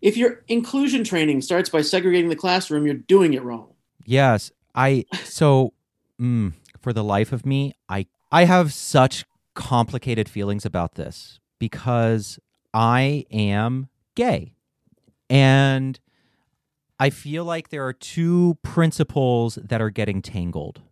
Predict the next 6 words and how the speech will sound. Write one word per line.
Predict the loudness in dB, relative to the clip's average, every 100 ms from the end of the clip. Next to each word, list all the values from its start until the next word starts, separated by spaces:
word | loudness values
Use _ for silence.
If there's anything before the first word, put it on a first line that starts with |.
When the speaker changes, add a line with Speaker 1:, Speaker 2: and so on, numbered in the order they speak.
| _ -4
Speaker 2:
with | 0 2 0 -4 -8
the | -4 -2 -2 -4
segregating | -12 -6 -6 -6 -8 -6 -6 -6
of | -8
classrooms | -8 -8 -8 -8 -10 -10
thing. | -12 -16 -16 -18